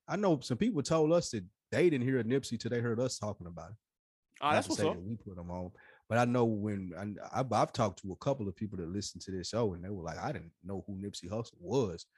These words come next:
Speaker 1: till y'all niggas mentioned him and was talking about hundred dollar mixtapes."
Speaker 2: Yeah, yeah, yeah.
Speaker 1: You
Speaker 2: That's
Speaker 1: know, so,
Speaker 2: real.
Speaker 1: yeah.
Speaker 2: Sh-, uh, shout out, uh, shout out to my guy, my guy. Shout out to my guy Dipset. Dipset Larry put me on Nipsey. He put me on Bullets Ain't Got No
Speaker 1: Mm.
Speaker 2: Names, Volume three.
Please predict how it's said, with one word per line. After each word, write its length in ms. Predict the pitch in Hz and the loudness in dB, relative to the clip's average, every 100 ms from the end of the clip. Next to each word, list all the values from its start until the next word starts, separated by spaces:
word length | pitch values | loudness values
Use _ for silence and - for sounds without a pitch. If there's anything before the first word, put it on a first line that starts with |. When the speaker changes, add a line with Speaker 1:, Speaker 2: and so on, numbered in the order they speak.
| _ _ | _ _
Speaker 1:
till 120 | - 98 | -8 -2
y'all 180 | 131 101 | 0 0
niggas 280 | 92 85 | -4 -8
mentioned 320 | 92 107 101 101 | -6 -6 -6 -6
him 180 | 104 92 | -6 -6
and 100 | 87 | -8
was 120 | 85 | -6
talking 240 | 110 107 | -4 -4
about 180 | 101 92 | -4 -4
hundred 180 | 104 98 | -4 -4
dollar 200 | 95 82 | -4 -4
mixtapes." 600 | 90 131 - - - - _ _ _ | -4 -6 -8 -14 -16 -20 _ _ _
Speaker 2:
Yeah, 260 | 123 123 117 | -6 -4 -4
yeah, 180 | 117 117 | -6 -6
yeah. 160 | 113 113 | -6 -10
Speaker 1:
You 60 | 113 - | -14 -4
Speaker 2:
That's 160 | 120 - | 0 2
Speaker 1:
know, 60 | 160 | 4
so, 60 | |
Speaker 2:
real. 300 | 170 196 220 - _ _ _ | 2 2 -4 -12 _ _ _
Speaker 1:
yeah. 120 | 101 | -10
Speaker 2:
Sh-, 180 | 90 - - _ 147 | -8 -10 -14 _ 0
uh, 200 | 147 123 | 0 0
shout 200 | - 175 | 0 4
out, 220 | 165 156 131 107 | 4 2 -4 -4
uh, 180 | 131 131 | 0 0
shout 200 | - 165 | 4 4
out 140 | 147 - | 4 2
to 80 | |
my 140 | 139 117 | 0 0
guy, 180 | 123 127 | 0 0
my 140 | 139 | 0
guy. 300 | 113 135 127 - | 2 2 2 2
Shout 160 | 165 | 4
out 40 | 165 | 4
to 40 | |
my 140 | 147 147 | 4 4
guy 160 | 151 | 4
Dipset. 520 | 139 139 143 - 113 110 | 4 4 4 0 -2 2
Dipset 300 | 151 165 151 | 2 6 6
Larry 220 | 143 131 | 6 4
put 160 | - 123 | 2 0
me 140 | 120 | 2
on 180 | 117 113 | 0 0
Nipsey. 360 | 117 - - 82 | 0 -2 -8 -8
He 80 | |
put 160 | 123 139 | 0 2
me 120 | 135 | 2
on 240 | 131 123 123 | 2 0 2
Bullets 260 | 135 139 | 2 2
Ain't 140 | 135 131 | 2 2
Got 100 | 131 | 2
No 100 | 131 | 2
Speaker 1:
Mm. 40 | |
Speaker 2:
Names, 300 | 131 131 131 110 | 2 0 -2 0
Volume 360 | 117 127 131 - | 2 2 0 -2
three. 300 | 120 107 | -2 -2